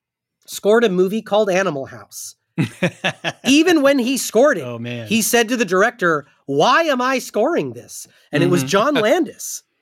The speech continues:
Speaker 1: John Landis said, "I want you to score this like it's a drama. To them, it's
Speaker 2: Oh.
Speaker 1: a drama."
Speaker 2: Whoa.
Speaker 1: And Elmer Bernstein single-handedly changed the way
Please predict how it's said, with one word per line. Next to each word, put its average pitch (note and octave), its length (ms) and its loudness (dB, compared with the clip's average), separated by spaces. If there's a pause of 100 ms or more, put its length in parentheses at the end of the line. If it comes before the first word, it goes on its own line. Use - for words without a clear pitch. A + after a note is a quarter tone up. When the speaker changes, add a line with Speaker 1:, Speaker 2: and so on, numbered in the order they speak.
(280)
Speaker 1:
John G#3+ 340 0
Landis A3 440 0
said, D#3 300 -2 (240)
"I E3+ 140 0
want G3 260 0
you F3 200 -4
to G#3+ 60 -6
score F3 340 0
this E3+ 200 -6
like D3+ 180 0
it's - 140 -8
a D3+ 40 -8
drama. C3+ 500 -4 (380)
To F3 160 2
them, F#3 460 0 (300)
it's F#3+ 240 0
Speaker 2:
Oh. F#3+ 60 2
Speaker 1:
a F3+ 40 2
drama." D3+ 580 -2 (500)
Speaker 2:
Whoa. D#3+ 180 -4
Speaker 1:
And D#3 200 -4
Elmer C4+ 300 2
Bernstein G#3 840 -2 (480)
single-handedly C4 1040 0
changed C#4+ 720 -4 (260)
the F#3+ 100 4
way G3+ 460 0